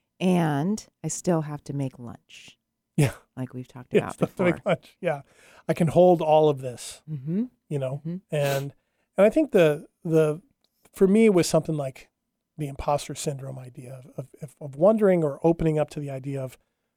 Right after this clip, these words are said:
Speaker 2: it's okay to be brand new at this, or it's okay to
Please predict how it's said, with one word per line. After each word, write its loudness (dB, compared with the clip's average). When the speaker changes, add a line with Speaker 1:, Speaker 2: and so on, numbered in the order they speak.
Speaker 2:
it's -2
okay 4
to 0
be -6
brand -2
new -8
at -20
this, -18
or -8
it's -18
okay 0
to -8